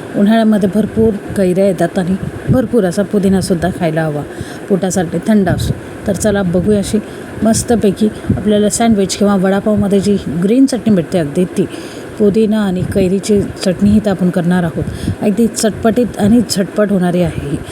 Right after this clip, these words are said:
आणि टिप्स आणि ट्रिक भरपूर आहेत ह्याच्यात, तर तुम्ही नक्की शेवटपर्यंत बघा. As it is ही चटणी हिरवीगार राहणार आहे जर तुम्ही आठ दहा दिवस जरी ठेवली फ्रीजमध्ये तरीसुद्धा.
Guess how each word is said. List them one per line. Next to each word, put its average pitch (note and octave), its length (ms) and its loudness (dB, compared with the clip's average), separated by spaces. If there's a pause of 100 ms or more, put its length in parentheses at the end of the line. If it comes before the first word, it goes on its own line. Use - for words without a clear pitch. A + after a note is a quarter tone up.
(280)
आणि G3+ 300 4 (360)
टिप्स B3 260 2
आणि A3 260 2
ट्रिक A3 200 0
भरपूर F#3 420 0
आहेत G3 300 2
ह्याच्यात, F3+ 280 0 (380)
तर A3 60 2
तुम्ही G#3 220 2
नक्की G3+ 280 0
शेवटपर्यंत G#3+ 560 0
बघा. D3+ 180 -2 (680)
As A#3 120 2
it A3+ 100 0
is A#3+ 220 0
ही A3+ 120 4
चटणी G#3+ 380 2
हिरवीगार G#3+ 560 2
राहणार G3 300 2
आहे F#3 160 0 (380)
जर G#3 160 2
तुम्ही A3 280 2
आठ G3 140 2
दहा A3+ 140 2
दिवस G#3+ 260 2
जरी A3 220 2
ठेवली F#3+ 340 2
फ्रीजमध्ये F3+ 540 0 (100)
तरीसुद्धा. E3+ 540 -2